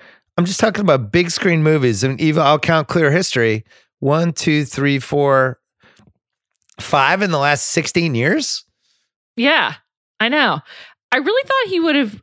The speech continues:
Speaker 2: gotten many more opportunities after this movie too, 'cause it just, like, hits on a number of levels. And even if it wasn't huge,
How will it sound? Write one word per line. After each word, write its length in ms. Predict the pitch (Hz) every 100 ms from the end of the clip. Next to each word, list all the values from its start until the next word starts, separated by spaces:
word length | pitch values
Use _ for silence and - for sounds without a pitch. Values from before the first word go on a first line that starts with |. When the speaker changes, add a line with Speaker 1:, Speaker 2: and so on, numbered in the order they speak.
| 196
Speaker 2:
gotten 320 | 202 202 202
many 200 | 196 196
more 480 | 196 185 190 165 190 -
opportunities 680 | 190 185 - 202 160 165
after 260 | 170 165 175
this 200 | 160 -
movie 260 | 180 -
too, 280 | - 190 165
'cause 140 | - 226
it 120 | 254
just, 140 | 339
like, 120 | 359 -
hits 240 | 262 262
on 120 | 262
a 40 | 233
number 260 | 220 208
of 100 | 180
levels. 340 | 170 170 220 214
And 80 |
even 180 | 208 294
if 20 | 359
it 60 |
wasn't 280 | 240 214 -
huge, 540 | - 220 208 196 180